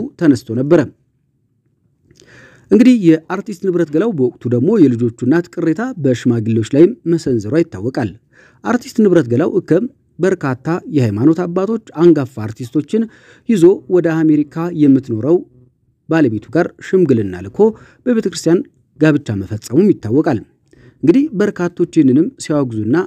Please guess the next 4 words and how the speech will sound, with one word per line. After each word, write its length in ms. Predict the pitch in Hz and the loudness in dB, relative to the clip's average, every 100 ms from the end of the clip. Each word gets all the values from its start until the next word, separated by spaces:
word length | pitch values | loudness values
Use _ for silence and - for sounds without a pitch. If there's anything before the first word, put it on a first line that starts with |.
| - | -6
ሲነቅፉት 480 | - 180 131 - 185 | 0 2 2 -2 -4
ነበረ። 320 | 117 95 147 127 73 - _ 123 123 127 _ _ _ _ _ _ _ _ _ _ - | -4 -2 -2 -2 -6 -20 _ _ -20 -20 _ _ _ _ _ _ _ _ _ _ 2
እንግዲህ 280 | 202 254 277 - | 4 4 2 0
እሱ 140 | 185 | -6